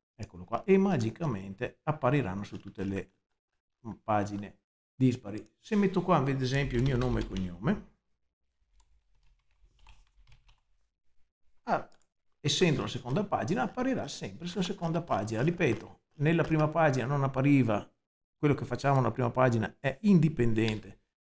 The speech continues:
da quello che appare nelle altre pagine successive, perché abbiamo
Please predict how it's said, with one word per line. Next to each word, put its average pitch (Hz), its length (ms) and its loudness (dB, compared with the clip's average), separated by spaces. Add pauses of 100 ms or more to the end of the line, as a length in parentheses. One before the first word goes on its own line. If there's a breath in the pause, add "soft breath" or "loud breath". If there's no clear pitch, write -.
(100)
da 120 260 -2
quello 113 320 2
che 101 360 -6 (460)
appare 107 460 0
nelle 92 160 -6
altre 95 240 -6
pagine 101 240 -12
successive, 156 540 -4
perché 180 240 -6
abbiamo 156 560 -2